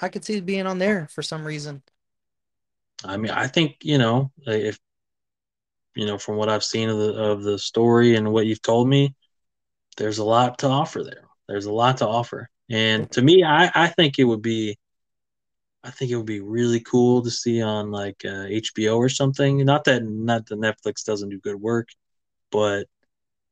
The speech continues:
Speaker 2: you know, I, I think they could do some damage on H B O, you know?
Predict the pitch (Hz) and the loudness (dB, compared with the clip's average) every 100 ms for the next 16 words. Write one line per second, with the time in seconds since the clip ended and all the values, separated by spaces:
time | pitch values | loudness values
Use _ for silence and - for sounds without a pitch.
0 | _ _ - 110 98 98 101 _ - - | _ _ -6 -4 -2 -2 -4 _ -20 -14
1 | - - 117 107 113 _ _ _ _ _ | -14 -8 -4 -4 -6 _ _ _ _ _
2 | _ _ _ _ 104 98 98 101 110 - | _ _ _ _ -2 0 -4 -4 -2 0
3 | 123 139 165 160 135 123 120 123 - 123 | 0 0 0 2 4 4 4 2 -2 -4
4 | 151 147 123 117 120 110 110 113 | 0 2 2 0 -4 -2 -2 -4